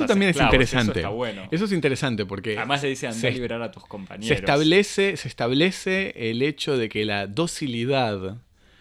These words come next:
Speaker 2: de los, de los robots es un efecto artificial. Como que la, la inteligencia artificial es per se soberana, per,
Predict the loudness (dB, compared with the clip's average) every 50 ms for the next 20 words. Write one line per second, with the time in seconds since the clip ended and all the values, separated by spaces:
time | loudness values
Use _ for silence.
0 | -20 -20 -20 -20 _ _ _ -10 -6 0 0 0 2 2 2 0 0 0 0 -2
1 | -2 -4 -6 -8 -10 -10 -10 -12 -10 -8 -6 -4 -4 -4 -4 -4 -2 -2 0 0
2 | -2 -4 -6 -12 -14 -10 -8 -8 -8 -4 -4 -6 -6 -4 -6 -8 -8 -8 -14 -12
3 | -4 -2 -2 -2 -2 -6 -12 -20 _ _ _ _ _ -12 -12 -8 -6 -4 -4 -4
4 | -6 -4 -4 -6 -4 -4 -4 -4 -4 -4 -4 -4 -4 -4 -8 -4 -4 -4 -2 -4
5 | -6 -10 -10 -6 -4 -4 -4 -4 -2 0 0 0 0 -2 -8 _ _ _ _ _
6 | _ _ -8 -6 -4 -2 -2 -2 -2 -2 -2 -4 -6 -8 -10 -12 -12 -12